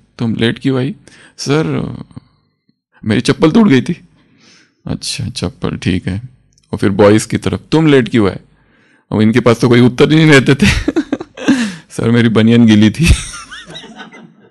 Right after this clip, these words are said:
कुछ भी उत्तर देते थे, कुछ भी जो उस समय मन में आया। <laughs> विवेक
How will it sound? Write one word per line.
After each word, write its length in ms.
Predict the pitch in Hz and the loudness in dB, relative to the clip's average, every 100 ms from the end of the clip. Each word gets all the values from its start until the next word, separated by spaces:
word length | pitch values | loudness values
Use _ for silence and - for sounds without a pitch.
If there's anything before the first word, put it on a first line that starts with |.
| _ _ - 330 269 - _ | _ _ -12 -10 -12 -18 _
कुछ 360 | - 143 139 - | -4 -2 -2 -2
भी 380 | 104 110 143 185 | 2 4 4 4
उत्तर 360 | 139 - 104 | 0 0 0
देते 280 | 107 - 104 | 0 -4 -6
थे, 100 | - | -8
कुछ 340 | - 127 127 | -4 -2 0
भी 280 | 110 123 123 | 2 4 4
जो 300 | 110 127 131 | 4 4 4
उस 340 | - 131 131 - | 2 0 0 0
समय 220 | 110 113 | 2 4
मन 200 | 117 110 | 4 6
में 180 | 107 110 | 6 4
आया। 260 | 104 95 - | 4 4 0
<laughs> 60 | - - - - - - - 480 - 480 - 523 - _ - - _ _ _ _ _ 403 392 _ _ _ 220 _ _ _ _ _ _ - | -6 -10 -10 -10 -10 -10 -12 -14 -12 -12 -12 -16 -16 _ -20 -20 _ _ _ _ _ _ _ _ _ _ _ _ _ _ _ _ _ -18
विवेक 640 | 98 101 107 120 113 - | -10 -6 -4 -4 -6 -12